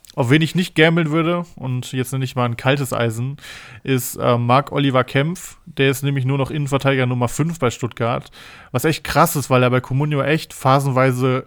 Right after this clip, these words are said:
Gold wert ist. Der hat schon mehrere Spiele die letzten Jahre gehabt, wo er zweimal getroffen hat, dann irgendwie achtzehn, neunzehn Punkte geholt hat.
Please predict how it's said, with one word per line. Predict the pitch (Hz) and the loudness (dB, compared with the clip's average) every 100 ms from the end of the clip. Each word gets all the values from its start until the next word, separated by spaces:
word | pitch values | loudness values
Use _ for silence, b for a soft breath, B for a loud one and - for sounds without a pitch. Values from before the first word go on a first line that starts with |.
| - | -4
Gold | - 139 170 - | 2 4 4 2
wert | 117 117 | 0 0
ist. | 139 - 135 | -4 -4 0
Der | 120 | 4
hat | 120 117 | 2 0
schon | - 120 | -4 -2
mehrere | 120 139 131 127 | 0 -2 -2 -4
Spiele | - 139 123 | -4 -4 -2
die | |
letzten | 123 131 131 | -2 -4 -4
Jahre | 123 | -2
gehabt, | 123 117 | -2 -2
wo | 123 | -2
er | 120 | -4
zweimal | - 131 143 135 | 0 0 2 0
getroffen | 127 - 135 131 | -2 -4 -6 -4
hat, | 123 | -4
dann | 123 | -4
irgendwie | 123 120 131 | -6 -6 -6
achtzehn, | 117 - 127 | -8 -4 -2
neunzehn | 123 127 120 | 0 -2 -6
Punkte | 113 135 135 | -6 -6 -4
geholt | 113 110 113 | -4 -4 -4
hat. | 120 123 | -4 -6